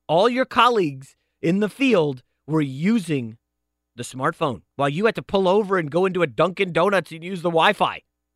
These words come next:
Okay? It doesn't make sense. You've gotta change with the times and adapt. And folks, I haven't seen that from Russell Westbrook. I didn't see that from Blake Griffin.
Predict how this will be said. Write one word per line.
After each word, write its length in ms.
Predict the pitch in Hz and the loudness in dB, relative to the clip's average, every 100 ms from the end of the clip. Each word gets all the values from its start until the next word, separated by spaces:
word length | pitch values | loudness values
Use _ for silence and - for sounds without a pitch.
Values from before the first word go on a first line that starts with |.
| _ - | _ -4
Okay? 320 | 156 208 247 _ _ - | 0 2 0 _ _ -2
It 240 | 190 - - | -2 -2 -2
doesn't 360 | 175 175 233 147 | 0 0 -6 -6
make 360 | 131 156 - | -6 -4 -6
sense. 400 | - - 156 123 | -10 -2 -2 -2
You've 120 | 135 | -6
gotta 180 | 143 156 | -2 -2
change 400 | 120 - 170 185 | -2 -4 -4 -4
with 80 | 190 | -8
the 80 | 175 | -6
times 380 | 180 160 160 151 | 0 0 0 -4
and 100 | 143 | -4
adapt. 480 | 147 131 - _ _ _ _ _ _ _ | 0 -2 -2 _ _ _ _ _ _ _
And 140 | - 143 | -8 0
folks, 440 | 185 240 - - _ _ _ _ _ _ _ _ - | 2 0 -2 -20 _ _ _ _ _ _ _ _ -10
I 80 | 175 | -6
haven't 220 | 220 220 | -6 -6
seen 180 | 240 247 | -10 -10
that 120 | 226 | -12
from 140 | 170 | -10
Russell 240 | 160 160 165 | -10 -12 -14
Westbrook. 380 | 180 - - - _ _ _ _ _ - | -16 -18 -20 -20 _ _ _ _ _ 0
I 100 | 226 | 2
didn't 200 | 294 262 | 2 -2
see 180 | - 285 | -2 0
that 160 | 277 | 0
from 160 | 233 208 | -2 -4
Blake 160 | 214 185 | -4 0
Griffin. 340 | 220 - 127 | -2 -2 -12